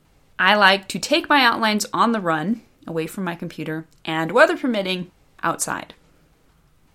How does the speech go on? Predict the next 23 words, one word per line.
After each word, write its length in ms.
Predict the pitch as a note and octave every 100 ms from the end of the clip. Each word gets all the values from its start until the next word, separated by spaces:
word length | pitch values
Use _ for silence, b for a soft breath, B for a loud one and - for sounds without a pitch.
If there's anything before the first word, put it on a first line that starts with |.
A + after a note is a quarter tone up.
| _ _ _ _ _ _
However, 320 | G4+ D4 B3+
for 160 | B3 C4
those 380 | A#3 A#3 A#3
who 200 | - G3
prefer 400 | G3 G3+ A4 A#4
to 120 | E4+ C4
write 220 | F#3+ F#3
on 120 | F3+
the 80 | F3+
computer 400 | F3 - D#3+ A3
and 240 | - F3+
or 200 | E3 E3+
want 340 | E3 D#3+ D#3+ -
a 60 |
guided 400 | E3 C#3+ E3 F3
approach 440 | D#3+ - D3 C#3+ -
to 220 | - D#3
the 100 | D3
brainstorming 680 | D3 D3+ C#3+ C#3+ E3 D3+ C#3+
process 480 | - D3 - E3 -
of 180 | D#3+ C#3+
the 120 | D3+
outline, 300 | C#3+ D3